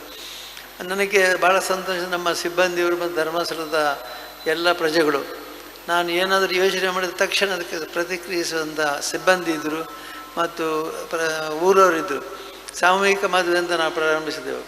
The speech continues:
ಪ್ರಾರಂಭಿಸುವಾಗ ಅದಕ್ಕೆ ಊರವರು ತಕ್ಷಣ ಪ್ರತಿಕ್ರಿಯಿಸಿದರು. ಚಪ್ಪರ ಹಾಕಿದರು, ಮತ್ತು ಮದುವೆಯ ವ್ಯವಸ್ಥೆಯೆಲ್ಲ ಮಾಡ್ತಿದ್ದರು. ಸಂಜೆ ನಾಲ್ಕು ಗಂಟೆ ಆದಾಗ ಎಲ್ಲರೂ ಸೇರುತ್ತಿದ್ದರು, ಸೇರಿ ಮದುವೆ ನಡೀತಿತ್ತು. ಎಂಟು ಗಂಟೆ ಒಳಗೆ ಎಲ್ಲ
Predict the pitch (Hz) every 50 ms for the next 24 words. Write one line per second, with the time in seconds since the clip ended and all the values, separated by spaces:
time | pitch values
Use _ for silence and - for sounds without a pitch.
0 | - - - - - - - - - 175 180 185 185 185 - - 180 180 180 175
1 | 170 175 165 147 143 - - - - - - - - - 175 170 180 - 180 170
2 | 170 170 180 190 190 190 190 180 175 170 170 160 - 190 180 - - - 190 185
3 | 185 185 170 170 170 160 - 165 151 139 127 135 131 131 131 131 131 131 - -
4 | - - - - - - - - - - - 175 - - 165 160 190 185 170 165
5 | 165 160 - - 156 147 156 151 156 156 156 156 - - - - - - - -
6 | - 160 165 160 - 170 160 156 156 151 160 165 165 175 175 175 175 175 165 165
7 | 160 160 175 185 175 175 - 180 175 170 160 160 160 160 151 147 - - - 147
8 | 147 147 147 147 147 - - - - - - - - - - - - - - 175
9 | 180 185 190 196 190 185 180 180 180 175 170 175 - - - - - - - -
10 | - 160 165 170 190 196 185 190 180 170 185 180 170 175 185 170 180 170 170 175
11 | 190 196 214 220 196 - 196 190 180 175 - - - 160 139 135 131 135 127 -
12 | 170 180 180 185 180 165 151 151 156 165 175 175 175 170 165 160 156 151 156 147
13 | 151 139 131 - - - - - - - - - - - 175 180 175 208 202 202
14 | 196 202 202 202 196 208 202 202 196 196 208 220